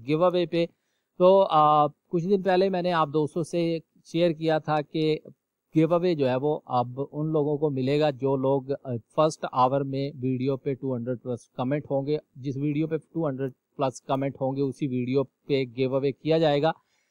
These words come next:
लेकिन प्रॉब्लम पता है क्या है, वो ये कि, आ, अब कमेंट्स जो हैं वो बहुत ज़्यादा होते हैं और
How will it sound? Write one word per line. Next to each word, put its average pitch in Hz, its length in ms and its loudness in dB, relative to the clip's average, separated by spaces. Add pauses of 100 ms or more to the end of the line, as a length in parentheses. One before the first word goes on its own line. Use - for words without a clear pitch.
(200)
लेकिन 170 320 2
प्रॉब्लम 160 460 4
पता 165 220 -2
है 170 100 2
क्या 165 220 0
है, 170 80 4
वो 156 180 0
ये 143 360 -4
कि, 165 320 0
आ, 131 360 2 (220)
अब 147 420 0 (100)
कमेंट्स 160 420 0
जो 180 80 2
हैं 165 80 4
वो 165 180 2
बहुत 139 240 0
ज़्यादा 151 220 0
होते 156 240 -4
हैं 160 80 -2
और 135 720 -2